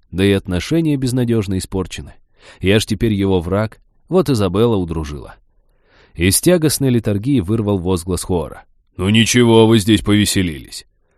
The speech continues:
Я открыл глаз и едко произнес: «Зато ты, как обычно, пропустил все веселье». Зеленокожий паладин в ответ лишь фыркнул, обошел неживого гнома и помахал у него перед лицом ладонью.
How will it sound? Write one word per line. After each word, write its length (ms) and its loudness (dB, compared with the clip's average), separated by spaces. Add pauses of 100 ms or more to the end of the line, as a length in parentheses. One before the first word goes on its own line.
(120)
Я 180 -2
открыл 300 -2
глаз 440 -2
и 100 -2
едко 340 -2
произнес: 600 -6 (760)
«Зато 380 0
ты, 180 0
как 220 -2
обычно, 500 0
пропустил 560 -4
все 220 -4
веселье». 640 -4 (360)
Зеленокожий 680 0
паладин 420 0
в 60 0
ответ 360 -2
лишь 220 -4
фыркнул, 520 -4 (120)
обошел 460 0
неживого 480 0
гнома 420 -2 (140)
и 100 -4
помахал 680 -2 (100)
у 100 -4
него 240 0
перед 260 -4
лицом 380 -4
ладонью. 480 -4